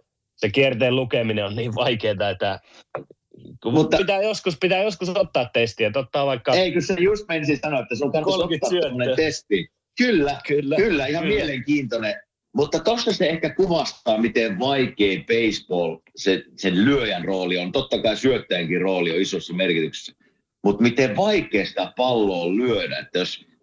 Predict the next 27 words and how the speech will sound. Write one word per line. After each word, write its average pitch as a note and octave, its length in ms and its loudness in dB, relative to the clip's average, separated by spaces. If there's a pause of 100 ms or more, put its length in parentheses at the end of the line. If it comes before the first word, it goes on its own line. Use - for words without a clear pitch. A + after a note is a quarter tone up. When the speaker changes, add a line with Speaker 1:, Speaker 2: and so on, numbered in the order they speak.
Speaker 2:
oot C3 180 0
sitä D#3+ 300 2
mieltä, A2+ 560 0
että F2+ 400 -4 (120)
Suomen C#3 480 2
paras A#2 420 0
pesäpalloilija F2 920 0
lyöjä G#2+ 560 0 (680)
ei G#2 200 4
osuisi G#2+ 320 0
kertaakaan F2 680 -2
sadasta - 640 -2
tai F#2 220 2
ei G2+ 220 2
kunnolla, G#2+ 600 0 (440)
niin G#2 200 4
kertoo B2 440 2
Speaker 1:
Niin. G#2 80 2
Speaker 2:
jo G#2+ 100 0
aika A#2 240 -4
paljon F#2 320 -4
siitä, G2+ 360 2
että - 140 -8
miten F2 360 0
vaikea A2+ 680 0
siihen D2+ 380 -4
osuu. - 520 -2